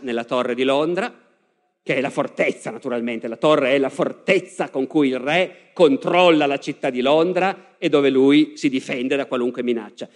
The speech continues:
Il re sente messa nella torre, poi si imbarca su un, una barca sul Tamigi insieme all'arcivescovo, al tesoriere, i principali ministri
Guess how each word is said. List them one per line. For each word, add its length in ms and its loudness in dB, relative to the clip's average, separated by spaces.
Il 160 2
re 180 4
sente 320 2
messa 300 2
nella 240 -2
torre, 400 0
poi 200 2
si 180 -4
imbarca 840 -4
su 240 4
un, 300 0
una 180 -6
barca 680 -4
sul 260 -2
Tamigi 720 0
insieme 380 2
all'arcivescovo, 880 -2
al 120 -4
tesoriere, 640 -2
i 60 2
principali 540 -6
ministri 760 -4